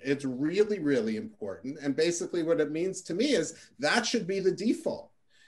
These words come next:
And until we have an issue in which there's really a lot of consensus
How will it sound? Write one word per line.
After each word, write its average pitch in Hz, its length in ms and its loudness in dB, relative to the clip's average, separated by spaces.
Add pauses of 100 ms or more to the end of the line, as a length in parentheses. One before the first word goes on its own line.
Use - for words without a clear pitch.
(160)
And 165 160 0
until 220 880 6 (300)
we 165 180 -4
have 214 300 2
an 180 120 2
issue 214 480 2
in 156 140 4
which 170 240 0
there's 175 180 2
really 240 480 0
a 147 80 6
lot 170 400 2
of 214 140 0
consensus 147 880 -2